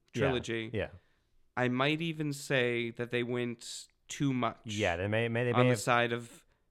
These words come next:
Speaker 2: basically making people into mages.
Speaker 1: Yeah, the f-,
Speaker 2: Like
Speaker 1: the
Speaker 2: Jedi mages.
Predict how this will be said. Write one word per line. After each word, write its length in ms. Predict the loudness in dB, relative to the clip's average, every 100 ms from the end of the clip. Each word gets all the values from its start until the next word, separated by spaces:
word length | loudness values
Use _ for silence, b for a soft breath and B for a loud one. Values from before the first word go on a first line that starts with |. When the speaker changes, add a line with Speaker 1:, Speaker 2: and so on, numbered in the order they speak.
| _
Speaker 2:
basically 480 | 2 2 0 -2 0
making 380 | 0 0 -2 -8
people 320 | -6 -6 -4
into 220 | -4 -4
mages. 800 | -4 -2 -4 -8 -14 -16 -18 -20 _ _
Speaker 1:
Yeah, 300 | -6 -2 -2
the 60 | -4
f-, 200 | -10 -18 -20 -4
Speaker 2:
Like 200 | 0 2
Speaker 1:
the 40 | 4
Speaker 2:
Jedi 280 | 4 4 2
mages. 720 | -2 -4 -6 -12 -14 -18 -20